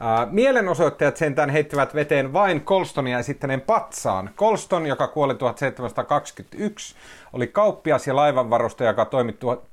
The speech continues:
tuhatkuusisataaluvun lopulla ainakin kahdeksankymmentäneljätuhatta ihmistä orjaksi. Noin yhdeksäntoistatuhatta ihmistä kuoli jo kuljetuksen aikana.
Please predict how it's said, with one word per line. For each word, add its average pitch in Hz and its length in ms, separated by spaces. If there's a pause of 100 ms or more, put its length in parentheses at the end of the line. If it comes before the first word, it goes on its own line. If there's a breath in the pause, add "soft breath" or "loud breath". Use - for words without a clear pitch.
tuhatkuusisataaluvun 127 1040
lopulla 123 420
ainakin 117 320
kahdeksankymmentäneljätuhatta 120 1300
ihmistä 101 360
orjaksi. 104 760 (280 loud breath)
Noin 131 200
yhdeksäntoistatuhatta 147 1000
ihmistä 127 300
kuoli 120 300
jo 104 80
kuljetuksen 98 760
aikana. 95 640